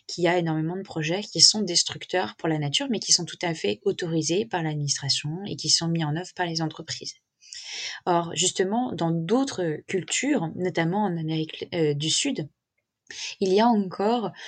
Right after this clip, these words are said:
heu, toute cette, heu, sa-, tout ce savoir, en fait, ancestral, toute cette tradition de li-, ce lien très fort avec la nature qui vient notamment, heu, de la coutume des droits des peuples aut-, des, des peuples autochtones, pardon,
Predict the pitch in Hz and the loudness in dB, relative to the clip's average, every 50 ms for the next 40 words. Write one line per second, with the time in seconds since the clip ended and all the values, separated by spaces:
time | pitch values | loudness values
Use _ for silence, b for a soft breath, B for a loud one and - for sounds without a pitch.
0 | B B B B _ - 165 160 160 156 151 156 - - 240 233 - - - 190 | B B B B _ -4 -2 0 0 0 -2 -4 -4 -6 -4 -2 0 0 0 -2
1 | - - - 165 160 156 151 151 147 147 151 160 170 - - - - 208 190 185 | -4 -4 -6 -4 -4 -4 -4 -6 -8 -8 -10 -12 -8 0 2 4 6 6 4 4
2 | - 196 - - 226 226 208 - - - 202 196 180 180 196 226 262 240 202 180 | 2 0 -2 0 0 2 4 4 4 4 4 2 0 2 2 4 4 4 2 0
3 | 160 - 202 208 208 185 170 - - 165 - - - - 196 208 233 254 226 - | -2 -2 -2 -2 -2 -2 -2 -2 0 0 -2 -4 -4 -4 -2 0 0 0 -2 -4
4 | 180 - - - - - - - - 226 220 214 202 - - - - 196 208 214 | -8 -8 -8 -10 -10 -10 -10 -2 0 0 2 2 4 6 6 6 4 2 -2 -6
5 | B B B B B B B B 185 185 180 180 185 - - - - 185 175 190 | B B B B B B B B 2 4 4 2 2 2 2 2 2 2 0 0
6 | 214 214 208 - - - 240 226 - - 233 226 202 190 165 170 170 - 180 170 | 0 -2 -2 -4 -2 -2 -2 -2 0 2 2 2 2 2 -2 -2 -4 -4 -2 -2
7 | 165 160 160 - - 269 - - - 165 - 185 180 175 180 170 - 180 170 180 | -2 -2 -2 -2 -4 -4 -6 -8 -12 -8 -6 -4 -2 -4 -4 -4 -4 -6 -6 -4
8 | 190 196 185 165 147 147 143 B B B B B B - 185 180 165 156 160 - | -6 -4 -4 -4 -4 -4 -6 B B B B B B 0 2 4 4 2 2 -2
9 | 160 - - 226 214 202 175 170 160 160 170 180 170 180 - - 170 165 - 170 | -4 -2 0 0 0 0 0 -2 -4 -2 -4 -2 -2 -2 -2 -4 -6 -4 -4 -8
10 | 165 - _ - - 190 180 170 160 - 175 165 180 170 - 175 160 160 - 160 | -8 -8 _ -2 2 2 4 4 2 0 0 0 0 -2 0 -2 -6 -6 -8 -14
11 | 156 139 - - 262 269 269 262 190 170 175 190 233 277 | -14 -8 -2 0 0 2 0 -2 -2 -6 -4 -4 -4 -6